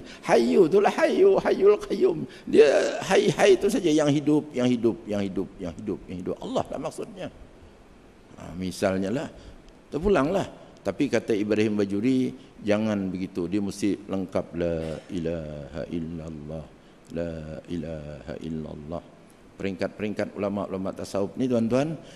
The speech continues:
kalau sudah hasil makam masing-masing, dia tak payah la ilaha illallah, Allah, Allah, Allah,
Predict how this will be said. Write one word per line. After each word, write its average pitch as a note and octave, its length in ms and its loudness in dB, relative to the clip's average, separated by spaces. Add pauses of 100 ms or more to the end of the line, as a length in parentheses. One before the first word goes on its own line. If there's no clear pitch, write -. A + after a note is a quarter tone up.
(140)
kalau G#2 240 2
sudah G2+ 160 2
hasil G2 160 2
makam G2+ 480 2
masing-masing, G2+ 640 0 (840)
dia B2+ 160 8
tak C3+ 160 6
payah A2+ 240 6
la G#2+ 160 6
ilaha G#2 240 2
illallah, A2+ 340 -4 (300)
Allah, D2 340 -6 (380)
Allah, D#2 300 -6 (340)
Allah, D#2+ 300 -4